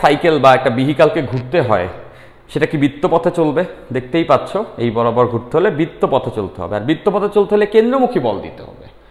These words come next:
এখন এখানে তো কেউ কেন্দ্রমুখী বল দিচ্ছে না, এমনকি যে এই এখান থেকে যখন vehicle চলবে ওটাকে কি আমরা দড়ি দিয়ে বেঁধে রাখছি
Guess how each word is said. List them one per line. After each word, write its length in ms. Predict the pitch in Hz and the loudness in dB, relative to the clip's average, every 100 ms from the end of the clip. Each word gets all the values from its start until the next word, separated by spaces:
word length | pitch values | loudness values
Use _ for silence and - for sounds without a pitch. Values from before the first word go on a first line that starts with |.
| - - 156 | -20 -4 0
এখন 120 | 196 180 | 2 2
এখানে 220 | 185 220 220 | 2 0 2
তো 60 | 226 | 4
কেউ 100 | 220 208 | 4 2
কেন্দ্রমুখী 380 | 180 180 165 156 | 0 -2 0 0
বল 80 | 139 120 | 0 0
দিচ্ছে 220 | 117 - 107 | -6 -6 -4
না, 60 | 107 | -2
এমনকি 300 | 175 214 156 107 - - - 127 | -2 -2 -4 -6 -8 -20 -14 0
যে 100 | 151 147 147 - - 156 | 4 4 4 -6 -8 0
এই 80 | 160 160 - | 0 0 -2
এখান 160 | 156 185 | 0 0
থেকে 120 | 185 190 | 0 -2
যখন 140 | 196 190 151 | -2 0 0
vehicle 300 | 180 196 196 | 0 2 2
চলবে 180 | 196 156 | 0 0
ওটাকে 180 | 156 170 156 | 0 -2 -2
কি 60 | 185 | -2
আমরা 120 | 185 143 143 | 0 0 0
দড়ি 180 | 151 170 | 0 0
দিয়ে 120 | 190 190 | -2 0
বেঁধে 200 | 139 151 202 | 0 2 2
রাখছি 280 | 214 - | 2 -4